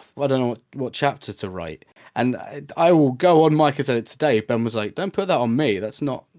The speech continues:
that's for you." "Oh yeah, I should stop saying this out loud and just do it." <laughs> But, um,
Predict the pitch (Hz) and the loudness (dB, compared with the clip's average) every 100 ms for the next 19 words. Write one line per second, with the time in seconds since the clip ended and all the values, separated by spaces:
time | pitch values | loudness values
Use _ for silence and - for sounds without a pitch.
0 | _ 156 147 139 135 156 101 71 _ _ | _ -10 -6 -6 2 4 4 -2 _ _
1 | _ _ _ - 147 131 151 113 - 123 | _ _ _ -10 -8 -4 -2 -2 -6 -12
2 | - - - 147 131 107 101 113 104 117 | -8 -8 -2 0 0 -2 -2 -2 -2 0
3 | 123 98 101 98 95 - 110 90 76 _ | 0 -2 -8 -14 -14 -6 -6 -6 -14 _
4 | _ _ _ - 170 208 208 233 - 247 | _ _ _ -4 0 2 2 0 4 2
5 | 233 - - _ - _ _ 135 147 165 | 2 -16 -20 _ -20 _ _ 0 0 0